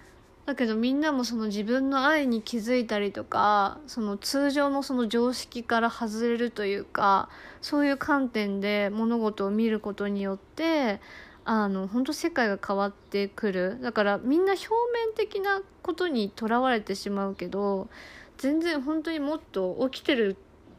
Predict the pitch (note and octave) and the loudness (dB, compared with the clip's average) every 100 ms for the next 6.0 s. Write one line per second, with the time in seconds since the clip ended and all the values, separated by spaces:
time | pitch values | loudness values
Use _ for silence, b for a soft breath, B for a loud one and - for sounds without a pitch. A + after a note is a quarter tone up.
0 | - - - - - A3 A3 A#3 A3+ G#3 | -20 -20 -20 -20 -16 -6 -4 -2 0 0
1 | G#3 G3 - G3 G3 F#3+ F#3 G3+ G3+ G#3 | -2 -4 -4 -2 0 -2 -6 -6 -4 -2
2 | C4 C4 - B3 B3 - - B3+ G#3 - | -4 -4 -4 -2 -2 -4 -2 -2 -2 -2
3 | E3+ A#2+ A#2+ - F3+ A#2 - B2+ D3+ G#3+ | -2 -4 -8 -8 -6 -6 -8 -10 -10 -8
4 | B3 A3+ G#3+ G#3 F3+ - F#3+ B3 A#3 G3+ | -2 0 -2 -4 -6 -6 -4 -2 -2 -4
5 | F#3 F#3+ - - A#3+ C4 B3+ B3 - | -6 -8 -8 -8 -6 -4 -2 -2 -4